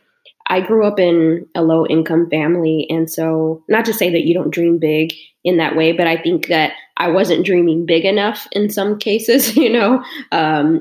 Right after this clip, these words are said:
and so for me, I, you know, just wanted, my dream was just to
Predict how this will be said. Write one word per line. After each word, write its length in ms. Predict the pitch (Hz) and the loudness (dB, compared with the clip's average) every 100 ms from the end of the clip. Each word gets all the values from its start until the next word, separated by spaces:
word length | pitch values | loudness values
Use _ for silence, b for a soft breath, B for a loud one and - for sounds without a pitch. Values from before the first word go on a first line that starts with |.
| - | 0
and 180 | 170 196 | -2 0
so 180 | 202 | -2
for 140 | 190 202 | 0 0
me, 360 | 214 240 254 | 0 2 0
I, 400 | - 190 185 185 - _ _ _ - | 0 0 2 0 -4 _ _ _ -4
you 140 | 208 | 0
know, 160 | 160 165 | 0 -2
just 200 | 196 - | -4 -2
wanted, 360 | 214 214 180 | -2 -2 0
my 140 | 180 196 | 0 2
dream 240 | 220 226 | 2 2
was 180 | 202 - | 0 0
just 260 | 180 - | -4 -4
to 320 | - 180 170 | -2 -2 -2